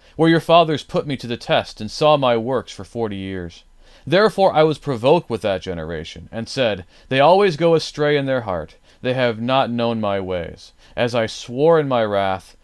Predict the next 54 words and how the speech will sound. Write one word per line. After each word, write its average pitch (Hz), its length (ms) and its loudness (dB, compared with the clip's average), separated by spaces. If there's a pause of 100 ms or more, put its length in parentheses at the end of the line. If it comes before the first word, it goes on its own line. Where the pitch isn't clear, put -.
(160)
they 110 140 2
shall 127 360 4
not 104 280 2
enter 90 320 -8
my 76 180 -12
rest.' 62 480 -16 (680)
Take 202 220 0
care, 135 200 2
brothers, 98 400 -4
lest 120 240 -4
there 120 160 -2
be 131 180 -4
in 123 100 -4
any 131 300 -2
of 101 120 -6
you 107 120 -6
an 107 80 -6
evil, 139 380 -4
unbelieving 107 520 -4
heart, 85 340 -8
leading 156 440 -2
you 117 160 -2
to 110 120 -6
fall 127 260 2
away 104 240 0
from 98 160 -10
the 92 80 -6
living 90 260 -8
God. 87 360 -2 (480)
But 175 120 6
exhort 175 360 4
one 135 140 2
another 117 320 0
every 151 320 -2
day, 101 280 0
as 120 220 -4
long 147 220 4
as 135 100 -2
it 135 80 -4
is 123 120 -6
called 135 320 2
today, 110 460 0 (280)
that 135 160 -2
none 165 240 2
of 147 160 0
you 117 80 -4
may 104 140 -4
be 101 140 -6
hardened 131 360 2
by 110 140 2
the 104 100 -6
deceitfulness 107 640 -8
of 92 100 -12
sin. 80 280 -14